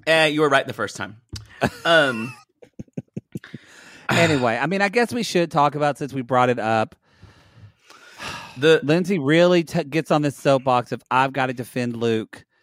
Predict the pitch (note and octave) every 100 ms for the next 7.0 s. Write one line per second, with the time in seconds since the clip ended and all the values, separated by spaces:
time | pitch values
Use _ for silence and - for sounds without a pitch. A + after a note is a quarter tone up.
0 | - - - C3 B2 A#2 B2 G#3 A#2 G2
1 | G2 F2+ G2+ - C4 C4 - - A4 B4
2 | - - _ A3 C4 A3 C#4 D#4 F4 B4
3 | A#4 G#4 D#4 - F#3+ F3+ C#3+ - B1+ D2+
4 | - - G2 F#2 - G#3 G#3+ G#3+ G#3 F3+
5 | A#3 B3 G#3+ G#3+ G3 F#3 F#3+ F3+ D#3+ C3
6 | C#3 C#3+ C3+ D#3 D3+ C3+ A2 G#2 E2+